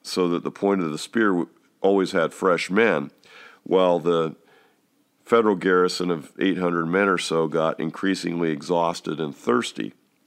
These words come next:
Finally, at the end of the day, on May tenth, General Juan Navarro surrendered the federal garrison of Ciudad Juarez,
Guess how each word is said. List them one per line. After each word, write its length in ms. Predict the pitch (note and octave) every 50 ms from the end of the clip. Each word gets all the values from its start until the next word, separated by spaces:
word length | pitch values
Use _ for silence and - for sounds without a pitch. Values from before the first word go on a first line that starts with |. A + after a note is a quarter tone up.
| _ _ _ _ _ _ _ _ _ _ _ _ _ _ _ _ _ _
Finally, 380 | - A#2 A#2 A2+ G#2+ G#2+ G#2
at 80 | G2+ F#2
the 140 | - F#2+ F#2+
end 100 | F#2+ F#2
of 80 | F2+
the 80 | E2 E2+
day, 300 | D#2+ D#2 G#2 G#2 G2+ G2
on 180 | F2 F2 E2+ E2
May 140 | E2+ E2
tenth, 420 | D#2+ - - B2 A#2 A2+ G2 - -
General 400 | - G2 F#2 F2+ F2 F2 E2 D#2
Juan 320 | E2 F#2 F#2+ F#2+ F#2 F2+
Navarro 480 | F2 E2+ D#2 D#2+ F#2+ G2+ G#2 G2+ F#2 F2
surrendered 640 | - - - E2 E2 F2 G2+ G#2+ A2 G2+ F#2 F#2 E2+
the 80 | D#2 D#2
federal 340 | - - F#2+ F#2 F2 F2
garrison 520 | E2 D#2 F2 F2 F2 F2+ F2 - - F2 E2
of 100 | D#2 D2
Ciudad 500 | - - F2+ E2+ E2 D2 D#2 D2+ D2+ D2
Juarez, 680 | D2+ D#2 E2 E2+ E2 F2+ G2+ F#2 D2+ C#2 D2 D2+ -